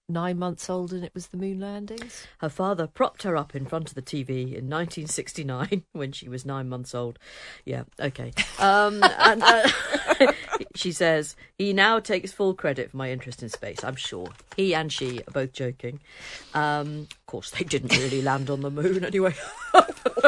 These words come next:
Speaker 2: You can't fool me.
Speaker 1: I think Angela Rayner, uh, made that joke, didn't she, in Parliament today?
Speaker 2: Yes, she did.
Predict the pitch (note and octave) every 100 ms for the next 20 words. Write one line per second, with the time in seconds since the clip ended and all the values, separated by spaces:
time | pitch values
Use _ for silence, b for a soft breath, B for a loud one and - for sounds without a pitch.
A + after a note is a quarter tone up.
0 | - - F4 F4+ C#4 C4 C#4 C#4 - C#4
1 | C#4 C4+ C4 A#3+ B3 - - - - -
2 | B B B B - B3+ - A#3 A3 F#3
3 | F3+ E3+ G3+ G3 E3 C3+ C3 - D#3 C#3
4 | C3+ C3+ _ _ _ - - - D3+ C#3+
5 | C#3+ - C#3+ D3 D#3 D#3 - D3 C#3 C#3+
6 | - - E3+ E3+ B2+ A#2+ - C#3+ C3+ -
7 | B B B B - E3+ - D3 C#3 C3